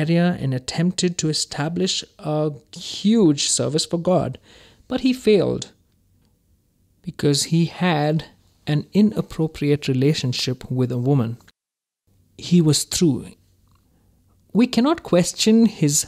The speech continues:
salvation. He is a gifted man, no doubt about that, who could be mightily used by God,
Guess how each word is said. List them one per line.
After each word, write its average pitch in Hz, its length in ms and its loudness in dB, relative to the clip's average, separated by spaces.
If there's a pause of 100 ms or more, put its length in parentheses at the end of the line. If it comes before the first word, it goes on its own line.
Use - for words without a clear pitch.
salvation. 139 880 0 (340)
He 139 180 0
is 147 140 0
a 151 140 -4
gifted 160 280 -2
man, 120 400 0
no 135 260 0
doubt 175 200 2
about 117 280 -4
that, - 180 -8 (600)
who 156 340 -2
could 147 500 0
be 131 300 2 (160)
mightily 131 500 0 (240)
used 139 240 2 (180)
by 117 220 -4
God, 127 460 -6